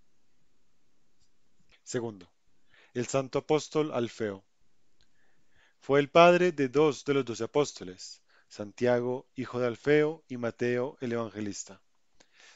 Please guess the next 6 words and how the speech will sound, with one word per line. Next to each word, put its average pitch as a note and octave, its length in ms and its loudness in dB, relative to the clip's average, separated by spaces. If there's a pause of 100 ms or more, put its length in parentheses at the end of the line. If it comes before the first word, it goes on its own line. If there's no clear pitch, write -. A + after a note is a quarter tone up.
(100)
Terminó A#2+ 400 -6
su B2 160 -8
vida C#3 300 4
terrenal C3+ 600 -2 (200)
serenamente. G#2 720 -8 (2000)
Tercero, A#2 420 -4